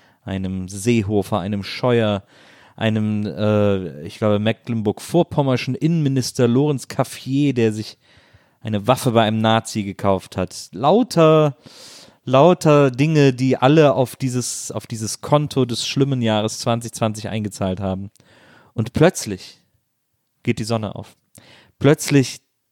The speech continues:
tritt ein Innenminister zurück. Plötzlich wird ein Trump abgewählt. Plötzlich wird ein Impfstoff gefunden. Plötzlich, äh, äh, äh,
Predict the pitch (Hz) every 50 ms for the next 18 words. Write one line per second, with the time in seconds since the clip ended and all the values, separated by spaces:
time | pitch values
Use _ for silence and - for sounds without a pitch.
0 | _ - - - 147 135 - - - 123 117 123 131 117 127 120 110 104 98 95
1 | - - - - - - 90 95 87 - _ _ _ _ _ _ _ _ - -
2 | - _ _ - - 131 127 127 - - 135 117 - 139 135 - - 131 131 117
3 | - - - 139 131 139 123 - 107 _ - 104 95 101 92 92 90 92 - -
4 | _ _ _ _ _ _ _ _ _ _ _ _ _ _ - - 139 135 131 -
5 | 131 113 113 135 127 110 131 139 - 185 180 208 185 - - - 135 120 - -
6 | - - - - 101 95 92 _ - 101 104 110 113 _ _ _ _ _ _ _
7 | _ _ _ _ _ - - 143 156 165 - - - 156 151 151 151 139 - -
8 | - - - - _ _ _ _ _ _ _ _ _ _ _ _ _ _ _ _
9 | _ - 92 110 117 117 127 135 127 139 156 156 156 156 143 139 139 139 139 139
10 | 139 139 139 139 131 123 104 78 90 98 - - - _ _ _ _ _ _ _
11 | - - - - - - - - _ _ _ _ - - _ _ - 110 117 123
12 | 143 151 139 135 143 151 143 127 113 110 131 - - - - 165 156 156 151 143
13 | 143 143 147 147 135 131 117